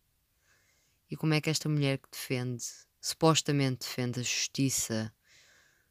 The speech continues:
a igualdade e tudo isso, ahm, se vai,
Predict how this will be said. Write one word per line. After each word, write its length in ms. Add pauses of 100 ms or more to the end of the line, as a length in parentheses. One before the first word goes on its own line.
(720)
a 60
igualdade 920 (540)
e 20
tudo 300
isso, 480 (100)
ahm, 540 (2500)
se 140
vai, 180